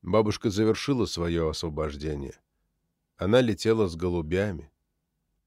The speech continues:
Пространство мысли, сжавшееся до размера кулака, переполняли радость, покой, тепло, нега и гармония.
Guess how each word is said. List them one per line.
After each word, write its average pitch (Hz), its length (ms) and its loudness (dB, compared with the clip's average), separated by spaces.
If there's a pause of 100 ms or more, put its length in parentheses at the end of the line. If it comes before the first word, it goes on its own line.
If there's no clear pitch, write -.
(540)
Пространство 139 640 6
мысли, 139 480 6
сжавшееся 113 720 4
до 107 100 4
размера 113 500 6
кулака, 110 640 2
переполняли 117 920 2
радость, 110 880 0 (240)
покой, 110 640 0 (580)
тепло, 104 720 -4 (920)
нега 123 420 4
и 117 100 0
гармония. 87 760 -2